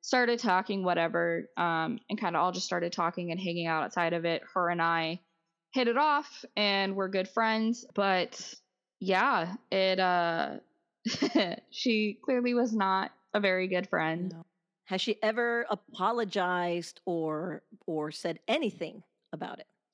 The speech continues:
Speaker 1: No, no. We haven't talked since probably about a week after the separation.
Speaker 2: Right.
Speaker 1: Yeah.
Speaker 2: Well, that's very unfortunate, but I, yeah, I was just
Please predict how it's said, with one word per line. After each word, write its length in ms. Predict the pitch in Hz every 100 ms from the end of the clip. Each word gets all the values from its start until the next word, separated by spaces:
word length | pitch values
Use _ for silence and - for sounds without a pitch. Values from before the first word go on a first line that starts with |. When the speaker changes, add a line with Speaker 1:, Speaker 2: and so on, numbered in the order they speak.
| _
Speaker 1:
No, 360 | 202 170 165 185 190 208
no. 380 | 220 180 170 170 -
We 200 | 202 226
haven't 400 | 233 226 226 202
talked 440 | - 196 190 -
since 1000 | - - 208 190 180 - - - - - - -
probably 340 | 208 214 214
about 500 | 202 196 190 185 - _ _ -
a 60 |
week 280 | 190 190 180
after 340 | - - - -
the 80 | -
separation. 840 | - - 71 - - 64 208 202 _
Speaker 2:
Right. 200 | 320 262 - _ _ -
Speaker 1:
Yeah. 560 | 254 185 175 87 208 202 _ _
Speaker 2:
Well, 160 | 185 185
that's 220 | 196 180
very 260 | 175 202 196
unfortunate, 600 | 170 - 180 - 170 160
but 120 | 170
I, 200 | 160 156 -
yeah, 220 | 190 185
I 120 | 175
was 200 | 175 175
just 220 | - 262